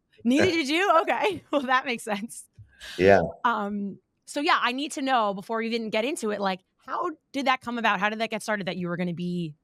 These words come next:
Speaker 1: showing up on
Speaker 2: Well,
Speaker 1: A E W
Speaker 2: I've, I've
Speaker 1: Dynamite
Speaker 2: been
Speaker 1: first
Speaker 2: fri-,
Speaker 1: thing?
Speaker 2: I've been friends with Tony for a long time, and,
Speaker 1: Yeah.
Speaker 2: um, I, I, I think we talked about me going to work there a couple of times, but I was, you know, so involved with W W E and, uh,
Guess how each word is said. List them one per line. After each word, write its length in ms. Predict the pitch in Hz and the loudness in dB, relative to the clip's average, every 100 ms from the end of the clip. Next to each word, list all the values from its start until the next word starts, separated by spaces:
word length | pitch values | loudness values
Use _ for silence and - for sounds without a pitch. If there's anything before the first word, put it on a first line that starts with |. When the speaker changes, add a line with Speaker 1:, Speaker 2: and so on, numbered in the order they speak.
| _ _ _ _ | _ _ _ _
Speaker 1:
showing 260 | - 196 190 | -4 -2 -2
up 120 | 180 | -2
on 120 | 185 | 4
Speaker 2:
Well, 160 | 175 165 | 10 12
Speaker 1:
A 80 | 165 | 12
E 40 | |
W 0 | |
Speaker 2:
I've, 20 | |
I've 80 | 170 | 12
Speaker 1:
Dynamite 200 | 156 147 | 8 8
Speaker 2:
been 140 | 151 147 | 2 0
Speaker 1:
first 120 | 143 | 0
Speaker 2:
fri-, 120 | 143 | 0
Speaker 1:
thing? 100 | - | 4
Speaker 2:
I've 140 | 120 127 | 4 6
been 160 | 127 113 | 2 6
friends 280 | 131 135 | 4 6
with 140 | 113 101 | 2 4
Tony 320 | 117 107 117 | 4 6 4
for 120 | 117 | 4
a 60 | 104 | 4
long 280 | 101 101 107 | 6 4 4
time, 460 | 101 90 95 113 - | 4 4 2 -2 -2
and, 100 | 78 | 0
Speaker 1:
Yeah. 280 | 87 87 85 | 4 4 4
Speaker 2:
um, 280 | 80 - - _ _ _ _ _ _ _ _ _ _ - - _ _ _ _ _ _ _ _ _ _ _ _ - | 4 0 -12 _ _ _ _ _ _ _ _ _ _ -20 -20 _ _ _ _ _ _ _ _ _ _ _ _ -2
I, 160 | - 120 - | 6 6 6
I, 420 | 120 123 107 117 - - - _ _ _ _ _ _ - | 2 2 6 4 2 -12 -20 _ _ _ _ _ _ -2
I 80 | 120 | 0
think 240 | 107 160 | 4 4
we 100 | 156 | 4
talked 320 | - 123 127 | 8 8 8
about 200 | 120 120 | 8 6
me 80 | 113 | 6
going 240 | 110 110 113 | 8 8 8
to 80 | |
work 260 | 110 110 107 | 8 6 6
there 120 | 113 | 4
a 100 | 110 | 6
couple 180 | 117 101 | 4 2
of 80 | 107 | 4
times, 400 | 113 104 120 110 | 4 6 4 4
but 140 | 104 | 6
I 100 | 104 | 8
was, 400 | 98 92 82 - - _ _ _ _ _ _ _ - | 8 6 2 -8 -18 _ _ _ _ _ _ _ 0
you 100 | 113 | 6
know, 260 | 104 101 101 | 10 10 8
so 220 | 113 104 | 4 4
involved 400 | 98 101 98 95 | 8 10 12 10
with 80 | 90 | 8
W 280 | 92 95 | 6 8
W 240 | 92 92 98 | 4 4 6
E 360 | 90 92 95 - | 6 6 4 2
and, 260 | 87 87 | 2 4
uh, 280 | 85 80 76 | 6 6 4